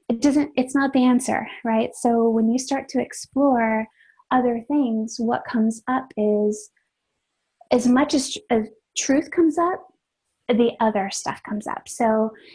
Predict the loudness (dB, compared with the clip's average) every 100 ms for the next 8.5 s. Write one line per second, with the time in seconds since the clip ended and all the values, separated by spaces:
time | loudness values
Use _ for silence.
0 | -6 0 2 2 2 2 4 2 0 -2
1 | -2 0 2 2 4 2 2 -4 -10 -14
2 | -8 0 2 4 2 2 0 -4 -12 -16
3 | _ _ 0 2 2 2 2 2 2 0
4 | 2 0 -4 -6 -6 -2 -2 -2 0 4
5 | 4 2 0 -4 -2 -2 -2 -2 -4 -4
6 | -4 -4 -6 -6 -6 -4 -4 -2 -2 -4
7 | -4 -6 -8 -6 -2 0 0 -2 -6 -8
8 | -4 -2 0 -2 -4